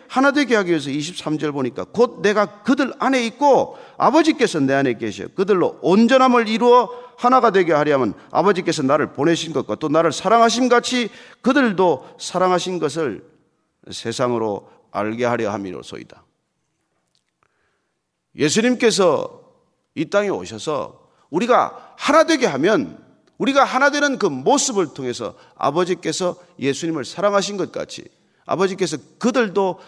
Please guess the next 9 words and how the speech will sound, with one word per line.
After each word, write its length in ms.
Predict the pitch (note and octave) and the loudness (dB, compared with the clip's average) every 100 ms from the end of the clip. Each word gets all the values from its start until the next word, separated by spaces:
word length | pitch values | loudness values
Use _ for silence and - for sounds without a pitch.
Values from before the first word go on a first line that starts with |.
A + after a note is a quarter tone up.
| - | -16
사랑하는 520 | - F#3+ G#3 B3 C#4 | -10 -2 0 2 2
것을 420 | C#4 F3 A#2+ C#2+ - _ | 0 0 -4 -6 -18 _
세상이 600 | - D3 C#3 F#3+ F#3 A2 - - | -14 -10 -6 -4 -2 -4 -8 -20
알게 880 | - - C#3+ E3 E3 F#3+ F#3+ D#3+ - - | -12 -6 -2 -4 0 0 0 -2 -8 -10
될 160 | A#2 | -10
것이라고 480 | - G2+ - D2 B1+ | -10 -12 -12 -14 -12
말씀하십니다. 800 | - F#2 - - - - - _ _ _ _ _ _ _ _ _ | -10 -12 -12 -20 -20 -20 -20 _ _ _ _ _ _ _ _ _
놀랍지 360 | G#2 A2+ A#2+ C#3 | -6 -4 -4 -4
않습니까? 520 | A2 A2+ G#2 - A2+ | -8 -8 -12 -12 -14